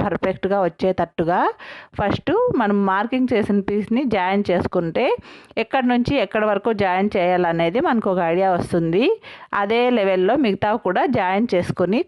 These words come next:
కొంచెం, నేను ఎప్పుడైనా కానీ కొంచెం ఎక్కువ పీసే కట్ చేసుకుంటాను. ఇలా ఎక్కువ పీస్ పెట్టి కట్ చేసుకున్న తర్వాత నాలుగు మడతల్ని ఈ విధంగా ఫోల్డ్ చేసి రెండు పార్ట్లని నాలుగు మడతల్ని ఇలా ఫోల్డ్ చేసి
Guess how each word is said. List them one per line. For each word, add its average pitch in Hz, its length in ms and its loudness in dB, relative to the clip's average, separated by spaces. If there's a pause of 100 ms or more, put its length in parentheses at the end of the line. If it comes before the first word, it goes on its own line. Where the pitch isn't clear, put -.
కొంచెం, 220 280 -2 (220)
నేను 185 200 2
ఎప్పుడైనా 226 420 0
కానీ 233 260 0
కొంచెం 214 320 0
ఎక్కువ 214 260 0
పీసే 220 320 0
కట్ 190 220 -2
చేసుకుంటాను. 175 640 0 (600)
ఇలా 220 180 2
ఎక్కువ 262 260 0
పీస్ 269 240 0
పెట్టి 220 280 -2
కట్ 196 200 -4
చేసుకున్న 214 340 0 (120)
తర్వాత 165 380 0 (260)
నాలుగు 208 360 0
మడతల్ని 196 480 0 (220)
ఈ - 20 4 (140)
విధంగా 190 380 2 (160)
ఫోల్డ్ 196 360 2
చేసి 175 320 0 (1080)
రెండు 226 280 2
పార్ట్లని 208 520 0 (140)
నాలుగు 180 340 2
మడతల్ని 180 460 0 (100)
ఇలా 226 140 2 (100)
ఫోల్డ్ 185 340 0
చేసి 175 220 0